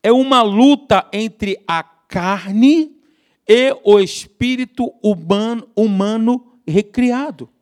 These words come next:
Se os desejos egoístas da carne, eu digo egoístas, porque quando existe ciúme, bebedeira,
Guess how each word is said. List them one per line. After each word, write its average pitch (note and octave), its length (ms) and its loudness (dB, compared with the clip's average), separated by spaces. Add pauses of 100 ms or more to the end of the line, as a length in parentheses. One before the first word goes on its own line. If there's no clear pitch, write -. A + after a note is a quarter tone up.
(920)
Se - 180 2
os C#4 120 6
desejos B3+ 680 2
egoístas B3+ 800 2
da B3 120 4
carne, G3+ 380 -2
eu G3+ 60 0
digo A3+ 260 -2
egoístas, A3 880 2 (320)
porque A3 260 4
quando A#3 400 4
existe G#3 460 -2
ciúme, A3 500 2
bebedeira, F#3 960 2